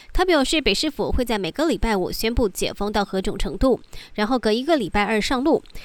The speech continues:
这个礼拜平均每天五点四个案例，不明感染源也超过一例，看起来是符合标准。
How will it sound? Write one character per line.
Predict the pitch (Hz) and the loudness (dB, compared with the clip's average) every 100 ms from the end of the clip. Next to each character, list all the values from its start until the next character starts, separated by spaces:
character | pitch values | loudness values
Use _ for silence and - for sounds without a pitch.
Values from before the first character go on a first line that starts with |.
| - | -8
这 | - 370 | 0 2
个 | 320 | 2
礼 | 208 | 2
拜 | 294 269 202 | 2 4 6
平 | 208 220 | 4 4
均 | 247 262 | 0 0
每 | 202 | -2
天 | - - 226 233 | -2 0 2 2
五 | 202 | 0
点 | 247 180 | -2 0
四 | 185 - | -2 -4
个 | 208 | -4
案 | - 269 254 | 0 0 2
例， | 277 - - | 0 -2 -2
不 | 349 | 0
明 | 269 220 | 0 0
感 | 190 | 0
染 | 214 170 | 0 -2
源 | 165 135 180 | -4 -4 -4
也 | 113 | -4
超 | - 214 | -2 0
过 | 226 | 0
一 | 190 190 | 0 0
例， | 277 208 - | 0 0 -4
看 | - 247 | -4 -2
起 | 190 | -4
来 | 117 90 - | -2 -2 -2
是 | - 202 | -2 -2
符 | - | -4
合 | 202 214 | -2 2
标 | 254 294 | 4 4
准。 | 220 - | 4 2